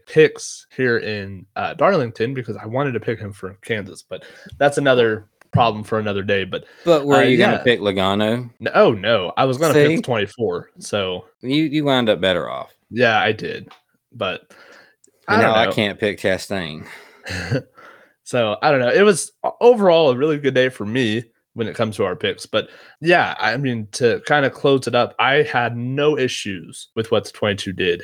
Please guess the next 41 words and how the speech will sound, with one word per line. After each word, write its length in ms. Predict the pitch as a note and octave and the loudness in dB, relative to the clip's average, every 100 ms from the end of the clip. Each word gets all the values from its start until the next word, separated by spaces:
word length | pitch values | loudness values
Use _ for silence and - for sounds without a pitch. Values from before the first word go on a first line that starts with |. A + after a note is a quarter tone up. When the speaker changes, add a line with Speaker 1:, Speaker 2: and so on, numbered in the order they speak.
| - | -12
Speaker 2:
So, 720 | - - B2+ B2 A#2+ A2+ - - | -6 0 2 2 0 -2 -8 -4
our 180 | A2 B2+ | 0 0
picks, 500 | - A2+ E2 - G#2+ | 0 0 0 -2 -12
Speaker 1:
Mm-hmm. 260 | B2+ - _ | -12 -14 _
Speaker 2:
since, 480 | - A2+ G2+ F2 - | -8 -6 -6 -6 -2
uh, 480 | G2+ F#2+ F#2 E2+ E2+ | 0 0 0 -2 -4
Ross 260 | G2 G#2 - | -4 -4 -4
Chastain 400 | G2+ - G2+ F#2+ | -4 -4 -6 -6
finished 360 | G2 F2+ - | -8 -8 -2
thirtieth 500 | B2+ A2+ F2+ G2+ - - | 0 0 0 -4 -8 -12
and 360 | F#2 E2+ E2 D#2+ | -8 -6 -8 -10
Tyler 300 | - E2 E2+ | -8 -8 -6
Reddick 300 | E2+ D#2 - | -6 -8 -12
finished 260 | E2+ D#2+ | -12 -6
second, 440 | B2 G#2+ F2+ F#2+ - - - - _ | -2 -2 -4 -10 -14 -20 -20 -20 _
my 220 | G#2+ D3+ | 0 2
average 380 | C3 A#2+ G#2+ G2+ | 2 2 0 -2
finish 340 | - G2+ F#2 - | -4 -4 -6 -10
for 140 | - | -10
the 100 | F2+ | -8
year 160 | F2 F2 | -8 -8
so 180 | - E2 | -12 -10
far 240 | F2 E2+ | -8 -8
has 140 | F2 | -8
went 140 | - D#2 | -12 -8
down 220 | F2+ F2 | -8 -6
to 160 | E2 - | -10 -4
thirteen 640 | G#2 F#2+ - - F#2+ F#2 F2+ | -2 -2 -4 -4 -2 -2 -4
point 340 | - D#2+ D2+ | -6 -8 -10
forty-one. 680 | - F#2 F2+ E2+ D#2+ C#2+ - _ | -4 0 2 0 -4 -6 -14 _
That's 300 | G2 - - _ _ | -2 0 -8 _ _
awful. 500 | - F2 E2 - - - | 0 0 0 -6 -12 -8
Speaker 1:
Yeah. 240 | F#2+ G#2+ G2+ | -2 0 0
Speaker 2:
Especially 460 | - C#3+ D3 C#3 | 0 2 2 2
with 120 | G#2+ | 4
a 80 | G2+ | 2
win. 380 | F#2 G2+ E2+ - _ | 2 -2 -4 -10 _
I 80 | - | -6
have 180 | G#2 B2+ | -2 2
a 100 | A#2 | 2
win, 600 | G2 G2 B2+ A2 E2 - | 0 2 2 2 -2 -10